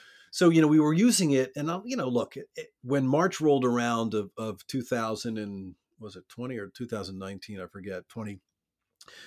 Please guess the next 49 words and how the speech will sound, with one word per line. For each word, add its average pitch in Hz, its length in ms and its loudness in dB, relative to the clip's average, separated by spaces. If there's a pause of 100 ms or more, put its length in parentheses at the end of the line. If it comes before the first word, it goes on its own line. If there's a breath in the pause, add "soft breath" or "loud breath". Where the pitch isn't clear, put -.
(140 loud breath)
The 131 80 -2
world 151 300 6
did 127 140 0
not 131 260 2
need 127 180 0
an 117 100 -2
orthopedic 113 440 -4
surgeon 107 440 -4
that 98 120 -10
specialized 104 560 -8
in 98 80 -10
sports - 360 -12
medicine, 98 400 -8
right? 98 280 -8
I 104 60 -10
was 104 140 -10
grounded. 120 460 -2
I 107 40 -4
was 101 120 -10
put 110 200 -6
on 107 80 -4
the 101 80 -8
sideline. 104 640 -6 (400 soft breath)
covid 127 360 0
striking. 113 640 -2
All 123 200 -2
of 120 80 -2
the 120 100 0
operating 113 420 -4
rooms 104 180 -8
are 104 60 -8
shut 107 340 -6
down. 101 380 -6 (380 soft breath)
And 113 100 -6
here 127 180 2
I 123 60 2
am. 117 180 0
I'm 110 120 -2
stuck - 300 -2
in 123 80 0
the 104 60 -4
closet 110 640 -4
in 107 80 -8
my 107 140 -4
master 123 480 -4
bedroom, 110 560 -2 (380 soft breath)
you 117 60 -4
know, 107 280 -2 (180)
uh, 107 80 -8